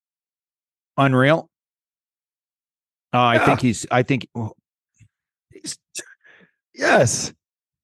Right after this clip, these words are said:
Speaker 2: His, his first year in the league. Yes, I think that's unreal.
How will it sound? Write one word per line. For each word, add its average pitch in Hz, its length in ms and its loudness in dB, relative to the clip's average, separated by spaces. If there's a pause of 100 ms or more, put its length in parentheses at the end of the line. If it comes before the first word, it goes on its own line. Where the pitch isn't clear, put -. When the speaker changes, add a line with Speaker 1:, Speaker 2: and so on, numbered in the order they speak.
(880)
Speaker 2:
His, - 360 -4 (240)
his - 340 -6 (100)
first 202 360 2
year 202 120 4
in 196 60 0
the 202 60 2
league. 185 400 2 (380)
Yes, 139 480 0
I 131 120 4
think 131 240 -4
that's 120 220 -6 (100)
unreal. 131 580 0